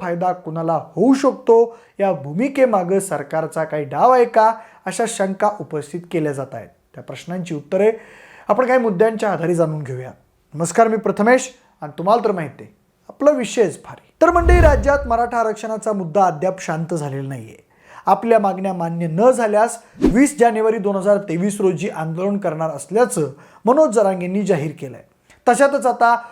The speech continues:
ओबीसी समाजाचे नेते देखील पुढे आलेत. त्यामुळेच आरक्षणाच्या मागणीसाठी आज पंढरपुरातही धनगर समाजाची राज्यव्यापी बैठक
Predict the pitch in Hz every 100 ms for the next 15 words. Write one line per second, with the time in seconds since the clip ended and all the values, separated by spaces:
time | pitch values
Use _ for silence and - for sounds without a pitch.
0 | - 269 302 302 285 262 240 226 226 220
1 | 240 226 - - 208 214 330 285 - 202
2 | 175 185 170 139 123 - _ _ _ _
3 | 302 320 311 302 240 233 240 240 220 226
4 | 180 170 214 208 175 208 196 180 - 156
5 | 156 220 214 196 190 175 190 156 143 165
6 | 240 226 185 165 165 180 165 160 170 180
7 | 165 165 160 143 139 190